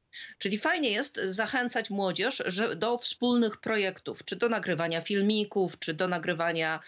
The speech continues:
utworów muzycznych, czy jakiejś kolaboracji na zasadzie, e, kolażu zdjęć i tym podobnych rzeczy, e, wspólnego, nie wiem, może pisania, e, bajki albo opowiadania. W każdym razie, żeby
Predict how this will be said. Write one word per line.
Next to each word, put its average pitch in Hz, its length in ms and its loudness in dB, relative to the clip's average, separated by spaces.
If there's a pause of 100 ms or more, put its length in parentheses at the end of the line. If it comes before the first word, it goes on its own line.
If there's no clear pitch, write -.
(140)
utworów 180 360 0
muzycznych, 175 520 -2
czy 180 100 -2
jakiejś 175 260 0
kolaboracji 175 840 0
na 160 120 0
zasadzie, 165 500 2 (320)
e, 160 140 0
kolażu 175 460 0
zdjęć 170 440 -2
i 180 80 -6
tym 175 140 -4
podobnych 165 480 -2
rzeczy, 170 380 0 (280)
e, 160 180 -2
wspólnego, 190 480 0
nie 202 140 0
wiem, 180 140 0
może 170 240 0
pisania, 165 680 -2
e, 151 340 -4
bajki 185 520 -2
albo 170 400 -4
opowiadania. 170 760 -2 (640)
W - 40 -16
każdym 247 260 0
razie, 254 260 2
żeby 220 320 0